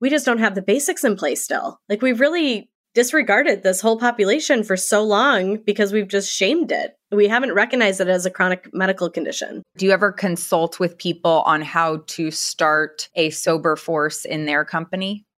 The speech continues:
Speaker 1: All the time. Th-, and this is what led to me now doing this, like, going, like, "Okay, I gotta build a company."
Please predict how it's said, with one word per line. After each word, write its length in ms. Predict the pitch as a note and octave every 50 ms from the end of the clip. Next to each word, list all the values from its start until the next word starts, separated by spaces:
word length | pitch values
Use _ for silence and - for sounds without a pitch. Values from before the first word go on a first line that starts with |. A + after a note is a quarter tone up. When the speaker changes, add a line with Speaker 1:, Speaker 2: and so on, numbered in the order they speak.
| _ _
Speaker 1:
All 140 | - G3 G3+
the 100 | F#3+ G3
time. 380 | F#3+ - F#3+ E3 D#3+ D#3+ - - _ _ _ -
Th-, 120 | G3+ G#3 A3+
and 140 | - A3
this 140 | A3+ A3+ A3+
is 120 | A#3+ A3 A3
what 160 | G#3+ G3 F#3+
led 200 | G3 G3+ G3 F#3+
to 80 | -
me 240 | G3 F#3+ F#3 F#3+ F#3
now 240 | F#3 F#3+ F#3 F3+ F3+
doing 320 | F#3 F#3 F#3+ F#3 F#3 F#3
this, 240 | E3+ D3+ F3+ - -
like, 80 | F#3+ F#3
going, 260 | F#3 F3 F3+ F3+ F3+
like, 240 | F3 E3+ E3+ E3+ E3+ -
"Okay, 240 | F3+ F3+ G3 F3+ F3
I 60 | E3+
gotta 200 | F3 F3+ E3+ F3+
build 300 | F3+ - E3+ D#3 D#3+ E3+
a 20 |
company." 640 | E3+ - - D3+ - - F3 F#3 G3 G#3 A3 A3 A3